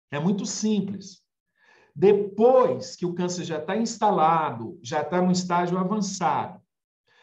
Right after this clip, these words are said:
e que o sistema imunológico do seu paciente, ele está comprometido, ele está desequilibrado, desregulado, aí esse sistema imunológico em desequilíbrio,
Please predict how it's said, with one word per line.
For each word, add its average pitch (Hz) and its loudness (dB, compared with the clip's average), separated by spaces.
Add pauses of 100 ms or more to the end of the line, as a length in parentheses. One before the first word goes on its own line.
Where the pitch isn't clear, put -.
(180)
e 180 -2
que 196 -2
o 214 2
sistema 311 -2
imunológico 208 2
do 143 -12
seu 214 0
paciente, 196 -4
ele 165 -4
está 165 -2
comprometido, 185 0
ele 127 -8
está 156 0
desequilibrado, 175 0
desregulado, 175 0 (880)
aí 208 0 (360)
esse 311 -4
sistema 262 -8
imunológico 156 -4
em 330 -4
desequilíbrio, 208 -4